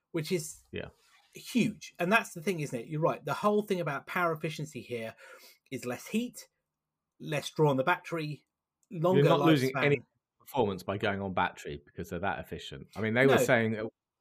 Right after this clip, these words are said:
Speaker 2: when I was saying about eight, editing eight K footage, I was trying to find the, uh, metrics, but their, their, their decoding stuff means you can edit thirty four K streams at once, or I think it was seven eight K streams,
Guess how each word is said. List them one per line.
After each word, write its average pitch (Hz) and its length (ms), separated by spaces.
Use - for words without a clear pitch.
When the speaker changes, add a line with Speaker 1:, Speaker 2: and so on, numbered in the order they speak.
Speaker 2:
when 135 100
I 135 40
was 127 100
saying 135 100
about 113 240
eight, 113 320
editing 107 420
eight 110 200
K 104 160
footage, 95 260
I - 20
was 95 100
trying 143 200
to - 60
find 107 280
the, 104 200
uh, 98 140
metrics, 101 440
but 95 200
their, 120 200
their, 127 180
their 123 420
decoding 117 500
stuff 85 320
means 107 240
you 104 60
can 104 160
edit 110 400
thirty 131 640
four 127 320
K 110 240
streams 101 420
at 85 100
once, 101 500
or 104 480
I - 60
think 107 140
it - 40
was 80 140
seven 135 360
eight 120 200
K 95 180
streams, 76 520